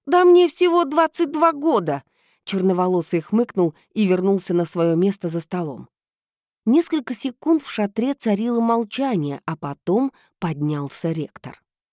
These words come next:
Терренс оказался высок, выше всех присутствующих. В отличие от остальной компашки, он был коротко подстрижен,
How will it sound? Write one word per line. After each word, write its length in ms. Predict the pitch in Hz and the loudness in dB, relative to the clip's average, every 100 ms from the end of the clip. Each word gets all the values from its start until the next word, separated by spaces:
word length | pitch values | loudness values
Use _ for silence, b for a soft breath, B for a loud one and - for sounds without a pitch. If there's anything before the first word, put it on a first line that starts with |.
| _ _ _ - | _ _ _ -2
Терренс 360 | 285 247 220 202 | 0 2 0 -2
оказался 600 | 208 196 202 208 - 175 | -2 0 0 0 -2 0
высок, 640 | 175 - 247 220 - - _ - | 0 0 -2 -2 -6 -20 _ -6
выше 440 | 247 254 208 175 | -2 -2 -2 -4
всех 340 | 156 - 175 - | -6 -4 -6 -4
присутствующих. 1000 | 202 - 147 - - 139 123 - - _ _ _ _ | -4 -4 -6 -10 -12 -14 -14 -16 -20 _ _ _ _
В 80 | 175 | -2
отличие 540 | 165 185 175 156 165 | 0 0 -2 -2 -6
от 80 | 151 | -4
остальной 440 | 156 - 170 165 156 | -6 -2 0 0 0
компашки, 720 | 160 165 254 277 - 165 143 _ _ - | -2 -2 -4 -8 -6 -6 -8 _ _ 0
он 240 | 330 330 | 2 4
был 160 | 262 233 | 2 -2
коротко 420 | 294 294 - 240 | -4 -4 -4 -6
подстрижен, 840 | 240 226 - 247 269 147 135 - | -4 -6 -6 -2 0 0 -4 -10